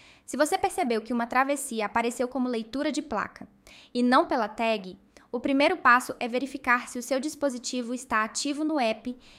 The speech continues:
e se a placa cadastrada está correta.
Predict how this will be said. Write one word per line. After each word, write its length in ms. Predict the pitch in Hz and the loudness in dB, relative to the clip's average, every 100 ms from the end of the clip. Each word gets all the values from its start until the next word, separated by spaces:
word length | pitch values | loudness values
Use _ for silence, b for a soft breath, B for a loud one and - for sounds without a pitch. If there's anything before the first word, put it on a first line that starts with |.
| B | B
e 80 | 349 | -6
se 120 | 339 | 0
a 80 | 392 | 0
placa 340 | 381 359 381 | 6 4 4
cadastrada 640 | 370 339 311 302 277 247 233 | -2 2 2 2 2 4 2
está 260 | 254 254 | 0 0
correta. 600 | 240 277 226 190 - - | 0 -2 -2 -6 -8 -18